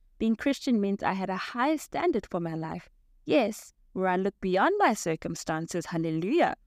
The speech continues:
but also beyond my own fleshly desires, and ultimately in this instance, look beyond my pride. We all have very deep and personal relationships with God, and I don't want to oversimplify the deeply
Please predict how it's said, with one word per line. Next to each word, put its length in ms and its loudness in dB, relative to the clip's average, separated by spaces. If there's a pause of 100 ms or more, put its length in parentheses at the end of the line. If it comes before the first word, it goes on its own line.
(280)
but 140 -2
also 420 2
beyond 420 0
my 160 0
own 240 0
fleshly 520 -2
desires, 500 -4
and 120 -6
ultimately 560 0
in 140 -2
this 260 4
instance, 540 -8 (440)
look 200 4
beyond 320 2
my 140 -2
pride. 580 -2 (580)
We 180 2
all 240 2
have 200 2
very 380 2
deep 240 -2 (100)
and 220 -2
personal 600 -2
relationships 760 -2
with 160 -8
God, 320 -2 (380)
and 100 0
I 80 0
don't 320 0
want 180 2
to 160 -4
oversimplify 1080 0 (300)
the 100 -2
deeply 680 -2